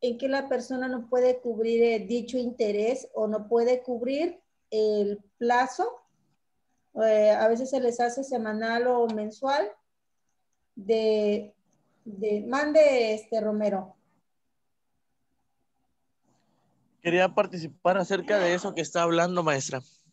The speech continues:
Speaker 1: A ver.
Speaker 2: De hecho, a los jóvenes de diecinueve, veinte años casi no les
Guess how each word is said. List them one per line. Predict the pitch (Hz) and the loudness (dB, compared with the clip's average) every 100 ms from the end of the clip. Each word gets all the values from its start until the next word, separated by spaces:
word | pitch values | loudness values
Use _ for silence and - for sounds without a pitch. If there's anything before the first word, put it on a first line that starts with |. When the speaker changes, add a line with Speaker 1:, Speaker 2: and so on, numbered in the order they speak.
| 202 | -8
Speaker 1:
A | 196 | -2
ver. | 202 247 349 - _ _ _ _ _ _ _ _ _ _ _ _ _ _ _ _ _ _ _ _ _ _ | 0 2 -2 -8 _ _ _ _ _ _ _ _ _ _ _ _ _ _ _ _ _ _ _ _ _ _
Speaker 2:
De | 139 165 185 | 0 4 6
hecho, | 185 226 220 | 6 6 6
a | 185 | 6
los | 160 151 | 4 4
jóvenes | 180 190 208 226 247 - - | 4 4 4 2 -2 -6 -4
de | 156 151 | 0 2
diecinueve, | 143 147 156 185 202 185 | 2 0 2 4 4 4
veinte | 185 180 185 | 2 4 2
años | 190 202 214 220 - - _ _ _ | 2 0 -2 -4 -8 -16 _ _ _
casi | 165 165 190 175 | 0 0 -2 -6
no | 170 160 | -2 0
les | 175 160 - | 0 -2 -6